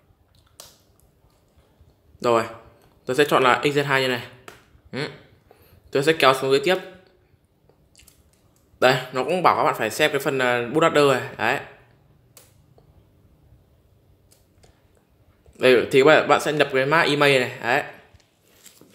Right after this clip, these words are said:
Thì các bạn sẽ nhập cái mã email nó hiển thị ở trong cái giao diện này này. Đấy. Nó hiển thị trong cái configuration này. Đấy, các bạn sẽ nhập cái email ở đây này. Các bạn đợi một chút là mình sẽ nhập email.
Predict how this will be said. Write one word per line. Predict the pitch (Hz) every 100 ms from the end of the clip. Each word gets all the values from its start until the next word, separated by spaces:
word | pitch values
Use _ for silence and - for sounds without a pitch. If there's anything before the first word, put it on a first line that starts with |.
| -
Thì | 147
các |
bạn | 170
sẽ | 190
nhập | 175 -
cái | 143
mã | 156
email | 175 170 170 165
nó | 165
hiển | 175 117 113
thị | 156
ở | 123
trong | 135 151
cái | 147 139 156 160 151
giao | 151
diện | 160
này | 135
này. | 123 120
Đấy. | 113 131 - - _ _ _ _ _ _ -
Nó |
hiển | 151 135
thị | 135
trong | 139
cái | 139
configuration | 151 - 156 180 156 147 143
này. | 127
Đấy, | 120 107
các | 143
bạn | 143
sẽ | 156
nhập | 143
cái | 135 139 147
email | 143 143
ở | 120
đây | 123
này. | 117 - - _ _
Các | 156
bạn | 147
đợi | 139
một |
chút | 175
là | 160
mình | 139
sẽ | 165
nhập | 151
email. | 143 139